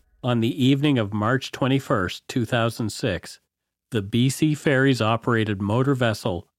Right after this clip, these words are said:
Queen of the North departed Prince Rupert, British Columbia. The long-haul passenger and vehicle ferry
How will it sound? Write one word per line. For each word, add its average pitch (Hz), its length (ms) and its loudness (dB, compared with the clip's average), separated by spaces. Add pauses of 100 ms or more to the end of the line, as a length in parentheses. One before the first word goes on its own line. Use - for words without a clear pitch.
Queen 160 320 4
of 131 160 -2
the 123 100 0
North 117 400 0 (380)
departed 135 540 0
Prince - 360 -2
Rupert, 147 380 2
British 107 320 -2
Columbia. 110 640 -2 (760)
The 107 120 0
long-haul 147 720 2
passenger 139 680 0
and 92 140 -6
vehicle 131 420 2
ferry 85 460 -6